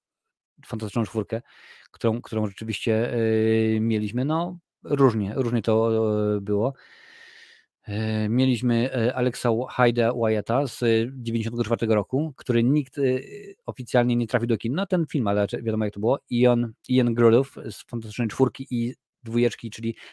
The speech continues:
Narodziny Srebrnego Surfera, także Miles Teller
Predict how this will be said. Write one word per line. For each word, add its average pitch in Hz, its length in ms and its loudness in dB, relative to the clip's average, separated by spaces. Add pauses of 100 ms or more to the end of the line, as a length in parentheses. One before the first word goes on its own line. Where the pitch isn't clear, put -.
(140)
Narodziny 113 400 4
Srebrnego 117 340 2
Surfera, 127 360 2
także 123 180 -2
Miles 135 400 2
Teller 110 460 -2